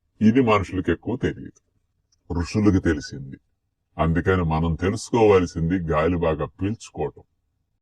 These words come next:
అంచేత ఎక్సర్సైజులు, ప్రాణవాయువు ఈ రెండు వెళ్ళేటట్టు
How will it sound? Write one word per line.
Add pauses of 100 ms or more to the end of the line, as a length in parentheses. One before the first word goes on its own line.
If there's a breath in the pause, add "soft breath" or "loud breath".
(840)
అంచేత (920)
ఎక్సర్సైజులు, (880)
ప్రాణవాయువు (380)
ఈ (100)
రెండు (140)
వెళ్ళేటట్టు